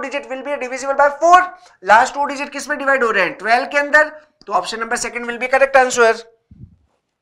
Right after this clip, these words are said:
स्टार की जगह पे क्या, कौन सा नंबर आएगा? What least number be assigned to star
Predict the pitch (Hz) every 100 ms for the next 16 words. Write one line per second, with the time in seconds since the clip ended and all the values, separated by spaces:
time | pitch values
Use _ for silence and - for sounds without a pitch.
0 | _ _ _ _ _ _ _ _ _ _
1 | _ _ _ _ _ _ _ - - 220
2 | 262 302 294 277 277 285 277 254 277 311
3 | 302 269 240 208 180 156 143 151 214 277
4 | - 196 254 - 233 240 262 233 233 -
5 | 190 - 233 262 208 135 - - - 240
6 | 269 311 _ - - 240 254